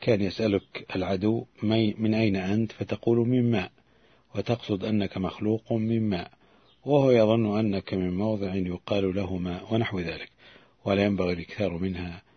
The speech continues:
لئلا يظن الناس بها الكذب والاحتيال. يا أيها الذين آمنوا اتقوا الله وكونوا مع الصادقين. والذي جاء بالصدق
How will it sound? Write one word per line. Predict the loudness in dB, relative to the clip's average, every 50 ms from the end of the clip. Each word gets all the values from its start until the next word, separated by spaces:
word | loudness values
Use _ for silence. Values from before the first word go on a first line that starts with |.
| _ _ _ _ _ _ _ -4
لئلا | -2 0 2 2 2 2 2 0 0 0
يظن | -2 0 0 0 0 0
الناس | -2 -2 -4 -4 -4 -4 -4 -6 -8 -10 -12 -14 -16 -18 _ -20 -20 _ _ _ _ -4
بها | -2 -2 -2
الكذب | -2 -4 -4 -2 -2 -2 0 -2 -4 -6 _ -20 _ _ _
والاحتيال. | -6 -2 0 0 0 -2 -4 -10 -12 -12 -10 -10 -10 -10 -12 -16 -18 -20 -20 -20 _ _ _ _ _ _ _ _ _ _ _ _ _ _ _ _ _ _ _ _ _ _ _ _ _ _ _ -20 -20 _ _ _ _ _ _ _ _ _ _ -20 _ _ _ _ _ _ _ _ _ _ -20 -20 _ _ _ _ _ _ _ _ _
يا | 6 6 8 8
أيها | 8 8 8 6 6
الذين | 4 2 2 2 2 2 0 0
آمنوا | -2 0 0 0 0 2 0 0
اتقوا | -2 -2 -6 -6 -6 -4 -6 -4
الله | -2 -2 0 0 0 0
وكونوا | 2 0 0 -2 -2 -2 -2 0 0 -2 -4 -6 -8 -8 -12 -14 -8 -4
مع | -2 0 0
الصادقين. | -2 -2 -4 -4 -4 -2 -2 0 -2 -2 -4 -4 -10 -14 -14 -14 -20 _ _ _ _ _ _ _ _ _ _ _ _ _ _ _ _ _ _ _ _ -20 -20 -20 -20 -20 -20 -20 -20 -20 _ 8
والذي | 8 10 10 10 10 10 8
جاء | 6 6 6 6 6 6
بالصدق | 4 2 -2 0 0 0 0 0 -6 -14 -20